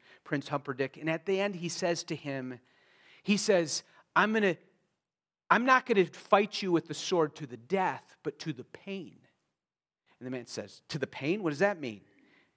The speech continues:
"To the pain" means that the first thing that you will lose will be your feet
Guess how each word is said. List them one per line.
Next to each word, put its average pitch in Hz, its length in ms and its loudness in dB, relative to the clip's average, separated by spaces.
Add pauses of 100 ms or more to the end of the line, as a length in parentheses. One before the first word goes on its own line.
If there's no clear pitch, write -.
(460)
"To 160 100 -6
the 147 80 -2
pain" 208 420 -2
means 196 360 -2
that 165 220 -2
the 143 80 -6
first - 400 -4
thing 196 380 -4
that 139 160 -4
you 151 240 -8
will 170 160 2
lose 170 720 2 (480)
will 147 120 2
be 147 120 -2
your 139 160 -2
feet - 680 -6